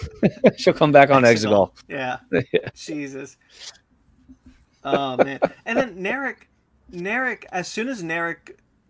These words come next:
Speaker 2: as soon as their action sequence where they beat up androids really easily, which is dumb, uh, Narek just disappears.
Speaker 1: Bug
Speaker 2: He's,
Speaker 1: me.
Speaker 2: she's, he's off the show too.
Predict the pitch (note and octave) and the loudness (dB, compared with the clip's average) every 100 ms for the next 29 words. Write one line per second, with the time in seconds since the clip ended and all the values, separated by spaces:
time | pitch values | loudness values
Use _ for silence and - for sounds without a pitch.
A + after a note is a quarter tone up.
0 | _ F#3+ E3+ A#3 B3+ - F3+ E3 F3 - | _ -8 -6 -8 -6 -4 -4 -2 -6 -8
1 | F3+ F3 E3+ D3 D#3 D3 D3 A#2+ D3+ F3+ | -8 -8 -8 -8 -8 -6 -6 -6 -8 -4
2 | D#3 B2+ C3 D3+ D3 C#3+ - _ - D#3+ | -4 -4 -8 -6 -4 -6 -6 _ -8 -6
3 | D3+ C#3+ E3 D3 C3 C3 D3+ D#3 C#3+ A2+ | -6 -4 -4 -4 -6 -10 -10 -12 -12 -14
4 | - C#3 B2+ E3 _ _ _ C#3 D3 C#3+ | -6 -6 -6 -12 _ _ _ -4 -2 -2
5 | C3+ _ D#3 G#3 A3 - G3+ - G3+ G#3 | -6 _ -6 -4 -4 -6 -10 -8 -10 -10
6 | A#3 G#3+ C3+ - _ _ _ - G#2 F2+ | -4 -4 -4 -10 _ _ _ 0 2 2
7 | D#2 D#2+ - A2 - A3 G#3 - D#3 D#3 | -2 -4 -4 -6 -6 -4 -4 -6 -6 -6
8 | C#3 G3 C3+ | -4 -6 -8